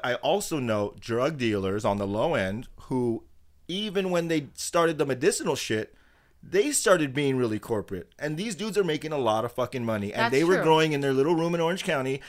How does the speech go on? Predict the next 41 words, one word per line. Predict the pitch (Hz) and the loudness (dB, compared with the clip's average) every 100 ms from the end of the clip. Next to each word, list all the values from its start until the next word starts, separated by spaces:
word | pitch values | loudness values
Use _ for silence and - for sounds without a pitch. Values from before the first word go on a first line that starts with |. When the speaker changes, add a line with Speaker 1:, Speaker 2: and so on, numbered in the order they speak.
| - | -12
Speaker 1:
and | 123 | -4
they | 123 | 2
were | 135 | 2
doing | 131 127 | 2 0
all | 131 | 0
this | 165 | 0
little | 170 156 | 0 -2
stuff. | - 117 107 | 0 -2 -2
And | 123 | -6
when | 117 | -2
they | 131 185 | 0 0
saw | 190 185 | 2 4
the | 190 | 4
wave, | 202 220 - _ _ _ _ | 2 0 -4 _ _ _ _
then | 117 | -4
they | 113 113 | -2 -2
jumped | 113 110 | -2 -2
on | 143 160 | 2 2
it. | 233 | 2
Speaker 2:
Yeah. | 170 | -2
Speaker 1:
So | - 170 220 156 139 - _ _ _ _ - | 2 2 4 2 0 -12 _ _ _ _ -6
this | 156 175 | -4 -4
is | 160 | 0
why | 151 139 - | 2 2 2
I | 127 | 0
think | 131 135 120 - _ _ _ _ | 0 -2 -10 -14 _ _ _ _
it's | 127 - | -6 -4
a | |
good | 104 107 101 | -4 -4 -4
thing. | 87 80 _ _ _ _ _ | -10 -12 _ _ _ _ _
The | 113 | -8
people | - 156 170 | -6 -2 -2
who | 151 | 0
were | 127 | 0
never | 101 101 110 139 156 139 - | 0 -4 -2 -4 -2 -4 -4
able | 110 113 135 175 170 - | -4 -4 -4 -6 -8 -14
to | - | -12
provide | 117 101 101 107 120 | -8 -4 -2 -2 -4
for | - 113 98 | -8 -6 -4
their | 98 | -6
families | 92 98 110 139 - | -4 -6 -4 -6 -8